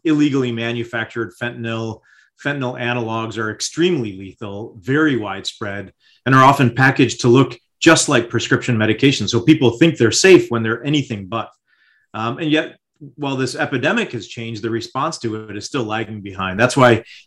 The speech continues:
even though policies aimed at reducing the number of prescriptions of these opioid,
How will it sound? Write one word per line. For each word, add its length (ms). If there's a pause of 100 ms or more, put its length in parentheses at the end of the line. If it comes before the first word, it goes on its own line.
even 240
though 160
policies 600
aimed 220
at 80
reducing 600
the 80
number 320
of 120
prescriptions 600
of 100
these 220
opioid, 640